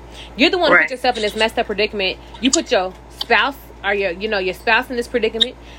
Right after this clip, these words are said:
Speaker 1: and you put this other person in this predicament. You did that. You're the connector.
Speaker 2: Agreed.
Speaker 1: So, so can you,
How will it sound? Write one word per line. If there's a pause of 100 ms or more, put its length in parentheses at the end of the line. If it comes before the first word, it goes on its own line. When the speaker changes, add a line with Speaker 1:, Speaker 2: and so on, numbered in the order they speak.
(160)
Speaker 1:
and
you
put
this
other
person
in
this
predicament.
You
did
that. (840)
You're
the
connector. (1080)
Speaker 2:
Agreed.
Speaker 1:
So,
so
can
you,